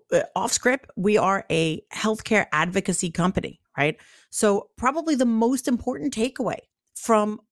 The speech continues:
all of this is that no matter what your health situation is, no matter what healthcare you are receiving or providing, speak up about it. Because if more women had spoken up about the need for abortion as healthcare, I bet we'd be in a different situation.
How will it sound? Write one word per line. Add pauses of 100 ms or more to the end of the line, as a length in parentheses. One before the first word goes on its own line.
(160)
all
of
this
is
that
no
matter
what
your
health
situation
is,
no
matter
what
healthcare
you
are
receiving
or
providing, (640)
speak
up
about
it. (480)
Because
if
more
women
had
spoken
up
about
the
need
for
abortion
as
healthcare, (200)
I
bet
we'd
be
in
a
different
situation.